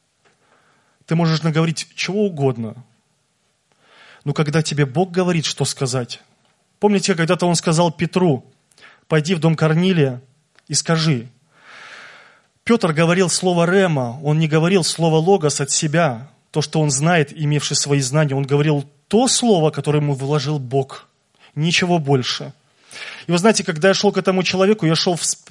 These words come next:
полным миром в сердце и покоем. Я пришел к нему,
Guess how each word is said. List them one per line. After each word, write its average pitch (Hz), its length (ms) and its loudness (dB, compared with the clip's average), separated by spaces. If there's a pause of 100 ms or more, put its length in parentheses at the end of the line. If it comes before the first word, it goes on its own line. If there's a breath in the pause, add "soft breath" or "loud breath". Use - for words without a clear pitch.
(180)
полным 208 400 4
миром 165 480 2
в - 80 -8
сердце 147 420 -2
и 165 140 -8
покоем. 127 640 -4 (1120 loud breath)
Я 165 100 0
пришел 226 240 2
к - 100 -10
нему, 175 500 0